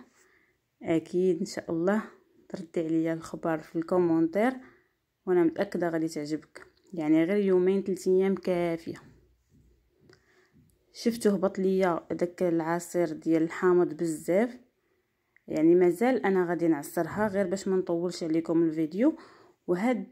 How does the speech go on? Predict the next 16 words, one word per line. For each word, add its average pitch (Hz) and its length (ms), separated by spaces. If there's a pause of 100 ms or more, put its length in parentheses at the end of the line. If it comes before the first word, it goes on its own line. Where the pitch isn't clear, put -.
الماء 190 460
اللي 196 140
كيهبط 180 640
يشربوا 180 600
الوليد 185 540
اللي 190 180
مريض 185 400
اولا 180 240
الكبير 185 420
ولا 180 160
الصغير 185 440 (1040)
معلقه 202 680 (320)
قبل 208 260
ما 190 60
ينعس 127 440 (640)
مباشره، 196 840